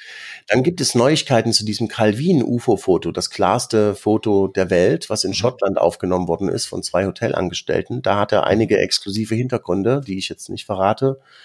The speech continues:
Speaker 1: Ähm, und, ähm, es kommt natürlich ein neuer Zeuge zu Wort. Es kommen zwei neue Zeugen zu Wort. Der eine anonym, von dem man, weiß man nicht, wer es ist. Der andere heißt Jason Sands.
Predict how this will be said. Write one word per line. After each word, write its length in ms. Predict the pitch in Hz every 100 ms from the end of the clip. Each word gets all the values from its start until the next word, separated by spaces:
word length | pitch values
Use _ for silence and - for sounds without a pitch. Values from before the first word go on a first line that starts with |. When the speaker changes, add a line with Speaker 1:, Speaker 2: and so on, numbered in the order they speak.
| - - - - _ -
Speaker 1:
Ähm, 540 | 110 107 107 107 -
und, 420 | - 131 147 143 -
ähm, 480 | 107 110 110 107 -
es 160 | - -
kommt 180 | 123
natürlich 300 | 131 - 117
ein 80 | 110
neuer 320 | 98 107 113
Zeuge 380 | - - 113 147
zu 200 | - 117
Wort. 480 | 107 131 - - -
Es 120 | - -
kommen 280 | 110 110
zwei 300 | - 95 117
neue 280 | 131 110 101
Zeugen 300 | - 92 117
zu 160 | - 101
Wort. 160 | 113
Der 160 | 120 -
eine 220 | 90 101
anonym, 500 | 101 98 95 104 143
von 180 | 147 104
dem 140 | 107
man, 260 | 104 98 98 -
weiß 240 | 98 107
man 100 | 98
nicht, 160 | 98 -
wer 120 | 92
es 100 | 87
ist. 360 | 92 - - _ - - - -
Der 140 | 98
andere 280 | 104 135 123
heißt 300 | 113 107 -
Jason 320 | 107 117 -
Sands. 720 | 101 - 98 117 175 175 -